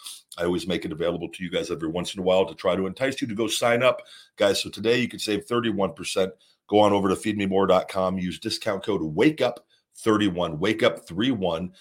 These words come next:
and you'll get thirty-one percent off your entire order. Our Pink Lemonade Wake Up Unlimited Energy is now back in stock, our best-selling version of the Wake Up. We also have the delicious mango candy, which is really popular as well. Guys, but the Pink Lemonade,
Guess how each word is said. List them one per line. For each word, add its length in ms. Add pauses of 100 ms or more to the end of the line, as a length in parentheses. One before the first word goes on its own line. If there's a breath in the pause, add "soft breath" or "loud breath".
(120)
and 100
you'll 80
get 240
thirty-one 480
percent 420
off 240
your 200
entire 420
order. 380 (240 loud breath)
Our 120
Pink 300
Lemonade 380
Wake 340
Up 160
Unlimited 360
Energy 360
is 160
now 220
back 280
in 60
stock, 320
our 120
best-selling 580
version 320
of 100
the 80
Wake 300
Up. 140 (280 loud breath)
We 120
also 260
have 160
the 80
delicious 440
mango 320
candy, 340
which 180
is 80
really 240
popular 500
as 140
well. 260 (300 loud breath)
Guys, 260
but 220
the 60
Pink 280
Lemonade, 440